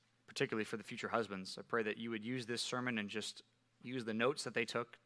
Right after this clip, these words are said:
and they would be helpful guideposts for them as they pursue marriage one day. I pray that we would all step back and be amazed by the love that you have for us and your faithfulness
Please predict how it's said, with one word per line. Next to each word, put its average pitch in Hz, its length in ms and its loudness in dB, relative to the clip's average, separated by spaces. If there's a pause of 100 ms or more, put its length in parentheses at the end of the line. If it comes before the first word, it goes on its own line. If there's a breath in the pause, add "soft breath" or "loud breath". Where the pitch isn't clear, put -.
(340)
and 107 120 -6
they 113 80 2
would 107 120 -2
be 110 220 -4
helpful 120 640 0
guideposts 113 520 2
for - 140 -4
them 104 280 0 (440 loud breath)
as 110 140 -6
they 107 200 2 (440)
pursue 131 240 0
marriage 110 340 6
one 95 160 0
day. 90 140 2
I - 1080 -14
pray 120 100 4
that 110 100 2
we 120 100 2
would 117 100 4 (100)
all 135 340 8
step - 300 -2
back 110 220 4
and 113 100 -2
be 127 120 -8
amazed 120 580 2
by 113 100 2
the 101 80 -4
love 117 340 4
that 120 100 -2
you 110 120 -6
have 101 240 2
for - 200 -12
us 101 200 -10
and 113 80 -6
your 107 100 -10
faithfulness - 800 -8